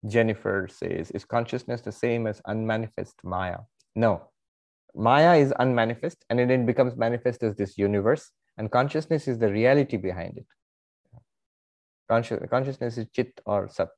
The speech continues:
that which gives substance and reality to Maya itself, without which Maya couldn't exist. Think about all the pictures and sounds and all in a movie, and there is the background, the screen. So the background, the screen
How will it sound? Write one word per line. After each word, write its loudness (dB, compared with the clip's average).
that 4
which 0
gives 2
substance 0
and 0
reality 0
to -8
Maya -2
itself, -10
without 8
which 2
Maya 6
couldn't -2
exist. -8
Think 8
about 8
all 10
the 4
pictures 6
and -2
sounds 2
and 0
all 4
in -4
a 0
movie, -4
and 0
there 8
is 4
the 4
background, 4
the -4
screen. -10
So -2
the 2
background, 6
the 4
screen -2